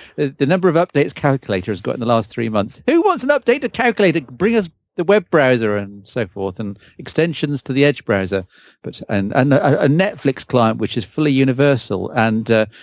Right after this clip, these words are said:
uh, YouTube clients, which, which can dismiss their virtual c-, Windows controls. All of these things we want, but I think they are getting there, and they've been a very veritable,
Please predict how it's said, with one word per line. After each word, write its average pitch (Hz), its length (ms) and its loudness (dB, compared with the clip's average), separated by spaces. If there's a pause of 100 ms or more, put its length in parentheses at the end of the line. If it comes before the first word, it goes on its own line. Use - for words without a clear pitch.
(160)
uh, 127 320 2 (580)
YouTube 175 540 2
clients, 131 420 2
which, 135 240 -2
which 170 320 -2 (360)
can - 120 -6
dismiss - 440 0
their 143 160 4
virtual 151 500 2
c-, - 160 -8
Windows 147 400 2
controls. 147 460 0 (240)
All 240 200 6
of 214 60 4
these 185 220 2
things 160 240 0
we 151 80 2
want, 117 260 0
but 147 140 -2
I 151 60 2
think 214 180 -6
they 151 120 4
are 160 140 4
getting 131 320 -4
there, 107 160 -2
and 117 100 -4
they've 123 120 -4
been 127 100 -2
a 127 80 0
very 135 300 2 (340)
veritable, 156 540 0